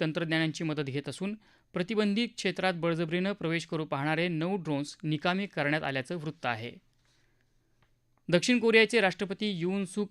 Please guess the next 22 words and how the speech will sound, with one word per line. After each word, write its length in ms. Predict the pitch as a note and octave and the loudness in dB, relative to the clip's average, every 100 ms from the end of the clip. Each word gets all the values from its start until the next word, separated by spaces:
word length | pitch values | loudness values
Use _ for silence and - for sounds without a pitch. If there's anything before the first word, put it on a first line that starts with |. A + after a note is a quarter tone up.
| - | -2
एओल 320 | E3+ F3+ G3+ | 0 4 4
यांना 320 | F3+ E3 E3+ F3+ | 4 2 0 -2
पोलिसांनी 580 | - E3 E3 D#3+ D#3+ | -2 -2 0 0 0
आज 200 | E3 D#3 - | 0 -2 -2
ताब्यात 240 | D3+ C#3 | 0 0
घेतलं. 340 | A#2+ A#2+ A#2+ G#2+ _ _ _ - | -2 -6 -6 -8 _ _ _ 2
राष्ट्रपतींना 600 | D#3 - E3+ E3 E3+ F#3+ E3+ | 2 2 -4 -2 0 0 2
ताब्यात 240 | D#3 D#3 | 2 0
घेण्याची 400 | C3+ C#3 D#3 F3 | 0 -2 -2 -2
ही 140 | E3 | -4
दक्षिण 360 | D#3 D3+ - G#3+ | -2 -4 -2 -4
कोरियाची 500 | F3 D#3+ D#3+ D3+ F#3+ | -2 0 0 0 -6
इतिहासातली 680 | - E3+ E3 E3+ E3+ E3+ G3 | -4 -4 -2 -2 -4 -4 -6
पहिलीच 420 | - D3+ F3+ E3 | -2 -2 0 0
वेळ 160 | C#3 B2 | 0 0
आहे. 200 | A#2 - _ _ - - _ F3 | -2 -8 _ _ -20 -20 _ 2
गेल्या 220 | F3 A3+ | 6 6
महिन्यात 320 | A3+ G#3 A3 | 6 4 2
देशात 360 | F#3 F3+ G3 F#3 | 0 0 0 0
मार्शल 360 | E3 D#3 - G3+ | 2 2 0 0
लॉ 220 | F3+ F3+ | 2 4
लादल्यानंतर 600 | E3 D#3 D#3 D3+ C#3+ | 2 2 0 0 -2